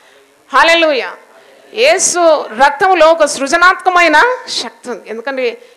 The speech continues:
ఎవడైనా క్రీస్తునందు ఉన్న ఎడల నూతన సృష్టిగా మార్చబడుతున్నాడు. నూతన సృష్టిగా మార్చబడడం అంటే ఆత్మలు రక్షింపబడుతున్నారు. అలాగే నూతన కార్యాలు కూడా నీ జీవితంలో జరుగుతుందన్నమాట. There is something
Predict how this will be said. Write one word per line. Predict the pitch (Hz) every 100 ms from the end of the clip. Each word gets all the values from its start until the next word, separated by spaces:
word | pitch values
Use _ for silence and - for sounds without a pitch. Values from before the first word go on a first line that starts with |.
| _
ఎవడైనా | 220 247 277 302
క్రీస్తునందు | 311 302 302 - 339 320
ఉన్న | 311
ఎడల | 311 311 330
నూతన | 311 294 330 330 320 370
సృష్టిగా | - 294 - 349 339 359 466 294
మార్చబడుతున్నాడు. | 220 220 - 302 - 196 - _ _ - - -
నూతన | 294 349 370
సృష్టిగా | 415 294 - 349
మార్చబడడం | 381 330 330 - 311 302 311 -
అంటే | 240
ఆత్మలు | 226 254 254 269
రక్షింపబడుతున్నారు. | 233 208 - 233 226 202 - 196 175 - _ _ _ _ -
అలాగే | 196 269 269 285
నూతన | 262 330 349
కార్యాలు | 349 302 254 320 339 339
కూడా | 349
నీ | 359
జీవితంలో | 349 349 349 349
జరుగుతుందన్నమాట. | 330 311 320 320 320 311 277 220
There | - - 233
is | 220
something | 262 269 330